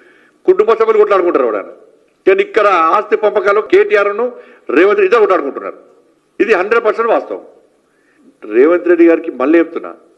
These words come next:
నీ లోపల నిజాయితీ ఉంటే, నీకు ఏం సంబంధం లేదు అనుకుంటే, నువ్వును కేసీఆర్ కుటుంబం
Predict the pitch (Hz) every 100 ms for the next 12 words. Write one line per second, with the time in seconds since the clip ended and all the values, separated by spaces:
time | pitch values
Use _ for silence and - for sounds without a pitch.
0 | _ _ - 117 143 151 117 110 110 139
1 | 143 120 104 95 - - _ _ _ _
2 | _ _ _ _ _ _ _ _ _ -
3 | 123 135 131 123 160 160 135 135 143 143
4 | 123 110 127 139 123 113 117 - 85 -
5 | _ _ _ _ _ _ _ _ _ _
6 | _ - 120 147 160 160 135 139 143 143
7 | - 131 131